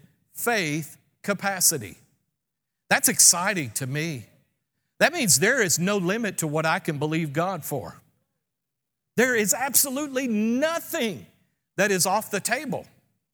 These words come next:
If God says it's in his will and I can have it, then bring it on.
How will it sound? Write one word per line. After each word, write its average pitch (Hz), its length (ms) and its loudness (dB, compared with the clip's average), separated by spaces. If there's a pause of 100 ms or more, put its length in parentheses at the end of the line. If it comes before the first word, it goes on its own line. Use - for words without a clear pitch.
(320)
If 143 260 0
God 262 520 2
says 170 800 4
it's 180 260 0
in 196 220 0
his 214 300 -2
will 254 320 0
and 185 120 -2
I 226 160 0
can 143 240 -6
have 220 340 -2
it, 294 160 -6 (400)
then 156 360 -2 (520)
bring 165 280 0
it 240 100 0
on. 180 280 0